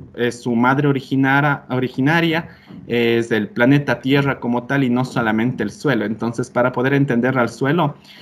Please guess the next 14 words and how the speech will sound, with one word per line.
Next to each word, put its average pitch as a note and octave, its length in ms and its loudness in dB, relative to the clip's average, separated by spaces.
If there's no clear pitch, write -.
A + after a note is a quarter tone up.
no D3+ 260 6
solamente C#3+ 560 2
debemos B2+ 380 2
entender A2 540 0
a B2 80 4
la G#2 160 -2
Pachamama, A2+ 560 0
sino A2 280 -2
a G#2+ 60 2
la G#2 140 -4
Alpa C3+ 420 2
Mama, A2+ 500 -6
que A2+ 280 -2
es B2 180 -8